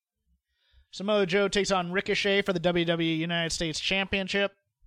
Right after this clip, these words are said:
I think people are overvaluing how much.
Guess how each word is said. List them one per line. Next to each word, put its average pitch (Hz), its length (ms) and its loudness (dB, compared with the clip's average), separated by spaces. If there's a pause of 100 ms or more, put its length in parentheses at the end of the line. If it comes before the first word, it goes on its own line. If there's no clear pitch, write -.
(920)
I 165 80 -2
think 190 300 -4
people 180 320 4
are 160 200 4
overvaluing 170 1080 0
how 160 360 -4
much. 156 600 -6